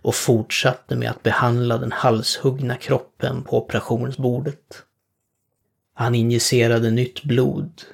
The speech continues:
förenade vissa vener och artärer och nerver vid den huvudlösa halsen och stängde den spökliga öppningen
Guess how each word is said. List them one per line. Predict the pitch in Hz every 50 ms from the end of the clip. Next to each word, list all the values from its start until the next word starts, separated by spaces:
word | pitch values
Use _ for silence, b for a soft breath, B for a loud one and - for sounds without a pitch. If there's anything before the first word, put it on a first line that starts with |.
| - _ _ _ _ B B B B B
förenade | - - - 123 120 117 113 117 117 117 117 110 117
vissa | 117 123 117 117 - - 113
vener | 110 117 120 113 117 120 117 117 117 117 113
och | 117 113
artärer | 110 - - - 135 120 117 117 117 117 113 117 117
och | 110 110
nerver | 117 117 120 123 127 143 131 120 131 143 123 117 117
vid | 120 113 104
den | 107 107 107 -
huvudlösa | - 127 113 107 123 107 104 110 110 113 113 - -
halsen | - - 123 113 107 113 117 - - - - - 120 139 b b b b b b
och | b b - 104
stängde | - - - - 131 117 110 107 101 107 117 131 120
den | 117 113 113
spökliga | - - - - - 135 123 120 123 135 - - - 123 120 120 -
öppningen | 123 - - _ - - 123 120 123 123 120 120 113 - 143 143